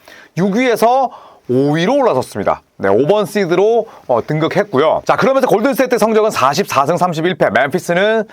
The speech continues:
사 연패와 함께 사십사 승 삼십이 패가 됐습니다. 그리고 하나 실토하자면 제가 얼마 전에, 예, 해설자별, 어, 골든스테이트 스포티비 경기 승률을 기재했었죠. 어, 그때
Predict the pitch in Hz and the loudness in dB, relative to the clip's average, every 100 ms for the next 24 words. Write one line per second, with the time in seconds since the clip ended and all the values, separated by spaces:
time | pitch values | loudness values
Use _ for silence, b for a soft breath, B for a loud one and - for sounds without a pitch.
0 | B B - 156 196 175 185 131 170 - | B B -2 0 0 0 2 2 0 0
1 | 107 123 - 107 117 180 - 127 170 160 | 0 0 0 0 0 -4 -2 0 0 -2
2 | 196 160 147 190 214 170 147 151 135 110 | -2 -2 -2 0 0 0 0 0 0 0
3 | B B B B 240 247 254 269 208 294 | B B B B 0 2 2 0 0 0
4 | 240 262 196 165 214 180 104 76 - B | 2 2 2 2 2 2 2 -2 -8 B
5 | B B - 190 170 151 143 202 196 190 | B B -2 2 2 2 2 2 2 2
6 | 196 175 107 b b 127 120 196 254 220 | 2 0 -2 b b -2 0 2 0 0
7 | 233 208 247 254 247 b b b - 127 | 0 2 2 0 -4 b b b -2 0
8 | 127 180 247 208 202 202 127 135 156 - | 0 0 0 0 -2 0 0 2 -2 0
9 | 208 214 220 208 165 151 156 160 175 202 | 0 2 0 0 0 0 -2 -2 -2 0
10 | 180 175 175 147 - 170 170 202 - 120 | 0 0 0 -2 -4 -2 0 0 -2 0
11 | - 87 - b b b 107 98 151 - | 0 0 -4 b b b -2 0 -2 0
12 | 208 98 | 0 0